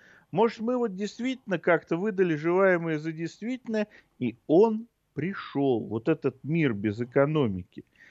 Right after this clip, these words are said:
И в мире экономических решений, в мире экономической взаимовисим-, э, взаимозависимости оказывается очень немного государств. И мы, причём у меня такое впечатление, что нам, э, вот в этом мире экономической, м, э, взаимозависимости придётся ещё выключать свет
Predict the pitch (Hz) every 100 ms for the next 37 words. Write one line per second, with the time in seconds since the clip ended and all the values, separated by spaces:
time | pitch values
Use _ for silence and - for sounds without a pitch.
0 | - - 131 151 202 240 220 185 170 185
1 | 196 214 165 - - 151 170 180 - 147
2 | 127 131 156 165 147 131 160 165 160 127
3 | - 131 117 135 147 165 226 392 - 156
4 | 131 135 135 165 180 165 190 208 135 -
5 | 101 - - - - - 131 - 240 277
6 | 254 247 208 247 262 254 240 240 247 254
7 | 262 247 233 247 - 254 269 247 139 107
8 | _ _ _ _ _ - 240 285 294 233
9 | 131 110 127 165 226 214 220 226 226 220
10 | 208 226 262 247 214 - 190 220 262 240
11 | - - - - 160 165 180 196 208 202
12 | 196 208 208 190 175 185 196 190 - 175
13 | 156 156 160 156 160 160 156 151 156 151
14 | 147 147 139 160 196 185 170 196 262 269
15 | 220 170 170 170 175 214 240 220 196 208
16 | 202 208 202 220 214 - 233 226 185 107